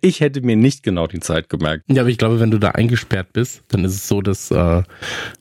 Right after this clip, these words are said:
Speaker 2: als Kind, ich, ich war mal als Kind eingesperrt in einer, äh, Garage und da kam mir die Zeit so vor, als wäre ich da sechs Stunden drin gewesen, aber ich glaube, es waren so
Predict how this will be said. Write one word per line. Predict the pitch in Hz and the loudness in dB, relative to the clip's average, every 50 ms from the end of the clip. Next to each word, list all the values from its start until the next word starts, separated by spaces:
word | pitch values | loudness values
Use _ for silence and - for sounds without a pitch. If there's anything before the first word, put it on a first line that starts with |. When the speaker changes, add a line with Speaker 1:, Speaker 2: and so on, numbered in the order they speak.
| _ _ _ _ _ _ _ _ | _ _ _ _ _ _ _ _
Speaker 2:
als | - 123 110 - - - | -4 -4 -4 -4 -6 -4
Kind, | - 147 131 | -4 -4 -4
ich, | - 117 135 | -4 -6 -4
ich | - 139 120 | -2 -2 -2
war | - 170 | -2 -2
mal | 196 190 | -2 0
als | 139 131 - - | -2 -2 -4 -6
Kind | - - 170 175 - | -4 -4 -4 -4 -2
eingesperrt | - 147 156 151 - - - 151 139 139 - | -4 -2 -2 -2 -4 -2 -2 -2 -2 -2 -2
in | 127 113 - | -2 -2 0
einer, | - 82 104 107 107 107 107 107 107 107 107 98 - - 101 98 98 95 92 90 90 90 95 95 95 98 92 | 0 0 0 0 0 2 2 4 4 4 4 4 4 2 2 4 4 6 6 6 6 4 4 4 4 2 2
äh, | 90 | 2
Garage | 104 101 90 92 101 - 180 131 92 87 87 78 101 98 107 - - - - - - - - - - - _ | 2 0 0 0 -2 0 -2 -2 -2 -2 -2 0 0 -2 -4 -8 -12 -14 -12 -10 -8 -6 -6 -6 -8 -8 _
und | - 107 104 101 - - - - | -2 -2 -2 -2 -4 -8 -6 -4
da | 110 113 | -4 -4
kam | 123 - - 151 147 | -2 -2 -2 0 0
mir | 135 | 0
die | 117 123 120 | -2 -4 -6
Zeit | - - - - 147 - - | -8 -4 -2 -2 -4 -4 -6
so | 147 | -8
vor, | 127 - - - | -6 -2 -2 -2
als | - - - | -2 0 -2
wäre | 120 | -2
ich | 117 | -2
da | - 110 | 0 -2
sechs | 98 101 135 - - - | -2 -2 -4 -6 -6 -6
Stunden | - - 135 151 127 98 | -4 -4 -4 -2 -4 -4
drin | 92 95 90 80 | -2 0 0 2
gewesen, | 85 85 90 101 110 | 2 2 2 2 2
aber | 95 | 0
ich | 95 - | 0 0
glaube, | 107 95 - | -2 -2 -2
es | - - | -4 -4
waren | 101 98 95 | -4 -2 -2
so | 101 95 | -2 -4